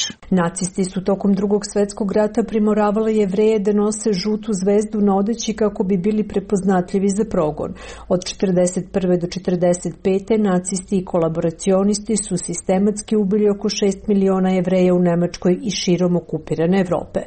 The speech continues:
Danas se žuta traka ili žuta zvezda sa natpisom „Nisam vakcinisan”, „Ne vakcinaciji” ili „Ne covid sertifikatu” može vidjeti na odeći najtvrdokornijih protivnika antikorona mera u pojedinim gradovima širom sveta,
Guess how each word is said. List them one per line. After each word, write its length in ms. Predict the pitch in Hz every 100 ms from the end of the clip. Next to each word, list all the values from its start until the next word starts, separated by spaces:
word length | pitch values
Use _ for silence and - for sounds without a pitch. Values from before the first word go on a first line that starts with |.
| - - -
Danas 480 | 170 151 165 180
se 80 | 214
žuta 360 | 202 214 214 226
traka 420 | 226 214 214 233
ili 160 | 214 208
žuta 360 | 208 214 214 202
zvezda 540 | 185 202 202 220 214
sa 200 | 208 214
natpisom 640 | 196 190 185 208 - 185 196
„Nisam 460 | 214 196 190 - 180
vakcinisan”, 800 | 165 - - 214 220 - 214 208 214
„Ne 280 | 214 208 175
vakcinaciji” 920 | 165 - 180 185 202 208 - 220 -
ili 240 | 226 190 196
„Ne 260 | 208 190 190
covid 260 | 190 175 180
sertifikatu” 1000 | - 170 - - 180 - 202 220 233 190 - - -
može 340 | 285 269 254
vidjeti 500 | 185 190 202 214 208
na 160 | 170 165
odeći 500 | 185 214 220 - 175
najtvrdokornijih 1080 | 160 196 214 - 214 220 220 202 202 208 202
protivnika 640 | - 190 190 185 190 190 185
antikorona 760 | 185 185 185 196 190 185 185
mera 340 | 180 175 180 185
u 100 | 175
pojedinim 520 | 196 170 165 175 175
gradovima 580 | 175 175 160 180 170 160
širom 380 | 160 - 202 220
sveta, 560 | 202 - 202 202 202